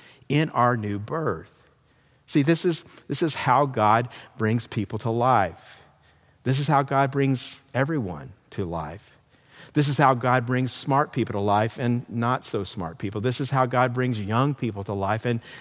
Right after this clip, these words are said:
and people who are not so young. There is only one way people come to life. And friends, listen, it's hearing the word of God,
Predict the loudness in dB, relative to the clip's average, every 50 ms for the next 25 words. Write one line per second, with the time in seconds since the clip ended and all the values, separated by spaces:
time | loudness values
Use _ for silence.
0 | -8 -4 -2 0 0 -2 -4 -10 -16 -4 -2 -2 0 2 2 4 4 4 4 2
1 | 0 0 0 0 -2 -2 -6 -6 -4 -4 -2 -2 -2 -2 0 0 0 0 0 -2
2 | -6 -8 -14 -20 -8 -2 0 2 4 4 4 2 -2 -6 -4 -2 -2 -2 -2 -2
3 | 0 0 2 2 2 2 0 0 -2 0 0 0 2 2 2 0 0 0 -2 -2
4 | -2 -2 -4 -4 -4 -2 -2 -2 -2 -2 -2 0 0 0 0 -2 -4 -8 -10 -8
5 | -4 -2 -2 -2 -2 0 0 0 0 0 0 -2 -2 -2 -4 -8 -6 -2 0 0
6 | 2 2 2 0 0 -2 -4 -2 -2 -2 0 -2 -2 -4 -8 -6 -4 -2 -2 -2
7 | -2 -4 -8